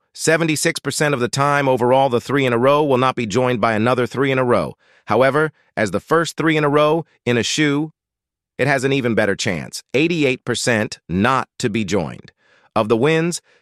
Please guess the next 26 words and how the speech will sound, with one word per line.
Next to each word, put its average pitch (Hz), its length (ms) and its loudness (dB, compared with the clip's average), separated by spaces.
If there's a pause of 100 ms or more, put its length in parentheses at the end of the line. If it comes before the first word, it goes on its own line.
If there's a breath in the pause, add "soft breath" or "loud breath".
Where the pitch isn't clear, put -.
(120)
fifty-six 156 480 -2
percent 147 340 0
will 123 100 0
be 113 120 0
one 131 260 2
in 143 80 0
a 135 60 0
row, 143 360 2 (320)
thirty-two 131 460 2
percent 135 380 -2
will 113 100 0
be 104 140 -2
two 156 240 0
in 143 60 2
a 143 40 2
row, 147 360 2 (340)
and 95 120 -4
twelve 147 300 2
percent 135 340 0
will 110 80 2
be 101 140 0
a 87 80 0
four 147 460 2
in 104 60 2
a 101 40 0
row. 98 440 0